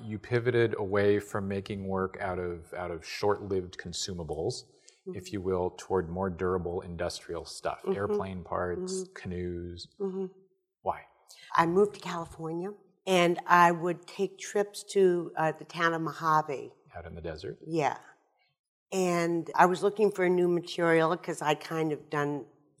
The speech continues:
Speaker 2: a lot of pieces with these little electric appliances, and I didn't, I kind of had worked through it. And I saw a field of airplane parts, and I thought, "Wow, that, look at those things. They're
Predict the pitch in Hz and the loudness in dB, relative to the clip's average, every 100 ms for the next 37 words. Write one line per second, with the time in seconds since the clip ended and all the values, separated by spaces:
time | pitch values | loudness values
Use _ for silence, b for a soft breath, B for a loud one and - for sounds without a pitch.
0 | - 151 147 151 160 156 - 147 - 151 | -8 -2 6 8 8 4 -8 -10 -8 -8
1 | 147 151 139 139 143 151 143 139 139 147 | -6 -6 -6 -10 -8 -6 -4 -2 0 0
2 | 143 151 147 - 143 135 135 131 156 139 | -2 -12 -12 -10 -8 -6 -6 -6 -4 -4
3 | - 139 139 160 143 147 - b - - | -4 -4 -4 -6 -6 -8 -12 b -18 0
4 | - 175 147 156 139 127 135 - - 160 | 6 6 4 -4 -6 -6 -8 -8 -2 2
5 | 156 175 - - _ _ _ b b b | 6 4 2 -20 _ _ _ b b b
6 | b b b _ - 180 170 160 - 190 | b b b _ -4 0 0 0 8 12
7 | 180 180 190 185 175 165 156 - 160 160 | 12 8 2 2 2 -2 -4 -6 -8 -8
8 | - 156 143 151 135 - 143 147 - - | -4 -4 -2 0 0 0 -8 -8 -12 -12
9 | - 151 156 147 180 185 - _ - 151 | -4 0 4 4 4 2 0 _ -16 -12
10 | 196 202 - 151 139 - 135 131 - 139 | -10 -8 -4 -4 -4 -8 -8 -8 -10 -12